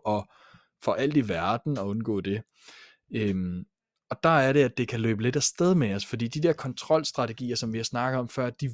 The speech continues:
virker jo ofte nogenlunde i nogen grad.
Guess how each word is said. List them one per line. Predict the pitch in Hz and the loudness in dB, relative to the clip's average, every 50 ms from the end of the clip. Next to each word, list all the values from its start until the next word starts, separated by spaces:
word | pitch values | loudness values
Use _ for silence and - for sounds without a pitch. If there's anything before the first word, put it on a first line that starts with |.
| 113 | -6
virker | 123 131 135 135 147 160 - 214 180 | -2 2 4 4 4 4 4 2 2
jo | 139 120 110 - _ - | 2 2 0 -2 _ -2
ofte | 98 - 127 - - - - - - 170 151 117 - _ _ _ _ _ _ _ _ _ _ | -2 0 0 -2 -4 -10 -16 -2 2 2 2 2 2 _ _ _ _ _ _ _ _ _ _
nogenlunde | 127 120 123 127 127 127 131 139 156 175 185 160 127 151 143 113 120 135 131 | -4 -2 0 2 2 4 4 4 4 4 4 4 4 4 2 2 2 0 -2
i | 117 | -2
nogen | 107 104 104 110 123 123 | -2 -2 -2 -2 -4 -6
grad. | - 92 85 82 - | -6 -6 -6 -6 -6